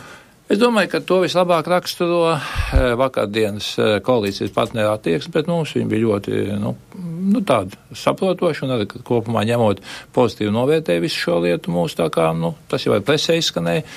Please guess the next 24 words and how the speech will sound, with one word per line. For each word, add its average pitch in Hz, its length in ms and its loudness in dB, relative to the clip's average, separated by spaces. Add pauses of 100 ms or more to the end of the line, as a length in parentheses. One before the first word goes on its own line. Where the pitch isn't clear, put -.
(220)
kad, - 140 -2
ā, 147 180 4
viņi 151 400 0
uzskata, 151 360 -2
ka 151 200 2
līdz 156 240 0
ar 151 80 0
to 160 140 0
pilnīgi 160 420 -4
šis 147 160 -4
jautājums 151 400 -2
ir, 147 160 0
eh, 67 480 -2
izsmelts - 460 0
un - 160 -2
attieksme - 580 -2
ir - 60 -4
pausta, 165 500 0
un, 196 800 -2
tā - 140 -4
kā 139 240 0 (640)
es - 180 -4
saprotu, - 340 0
ka - 120 -2